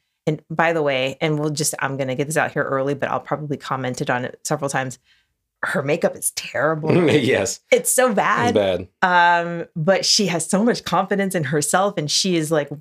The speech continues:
Speaker 1: they're announcing the winner, and she's walking forward as if she's going to win. And they call that there are gonna be two winners, neither of them are her.
Speaker 2: Mm-hmm.
Speaker 1: Um, and instead it is Noxeema Jackson, who is played by Wesley Snipes.
Speaker 2: Amazing
Speaker 1: And,
Speaker 2: name.
Speaker 1: and, uh, Vita,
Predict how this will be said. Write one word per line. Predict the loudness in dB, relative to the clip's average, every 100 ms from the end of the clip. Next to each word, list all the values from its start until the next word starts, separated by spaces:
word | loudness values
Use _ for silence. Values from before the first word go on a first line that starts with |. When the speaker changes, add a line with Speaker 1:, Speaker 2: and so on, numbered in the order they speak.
| 0
Speaker 1:
they're | 0 2
announcing | 0 0 0 -2
the | -2
winner, | 0 0
and | 0 -2
she's | -6
walking | -2 -2 0 -4
forward | -4 -2 0 -2
as | -2
if | -2
she's | -2 -2
going | -2 -2
to | -4
win. | -2 -2
And | -4 -6 -10 -16 -6 -4
they | -4
call | -6 -2 2 2 2
that | -2 -2
there | 0 0
are |
gonna | -2 -4
be | -4 -4 -6 _ -10
two | -2
winners, | -2 -2 -4 -4 -4 -8 _ _ _ 0
neither | 2 2 0
of |
them | -4 -4
are |
her. | 0 2 0 -4 _ -4
Speaker 2:
Mm-hmm. | -2 0 2
Speaker 1:
Um, | 2 0 -2
and | -2
instead | -2 0 2 2 2
it | 0
is | 0 0 -2 -2
Noxeema | 0 0 0 -2 0
Jackson, | 0 -2 0 0
who | 0
is | -2
played | -4 -2
by | -2
Wesley | -2 -2 -4
Snipes. | -4 -2 -2 -2 -6 -10 -2
Speaker 2:
Amazing | 2 2 2 0
Speaker 1:
And, | 0
Speaker 2:
name. | -4 -10 _
Speaker 1:
and, | 0 2 2 -2 0
uh, | 2 4 2
Vita, | -2 2 4 6 6 4 0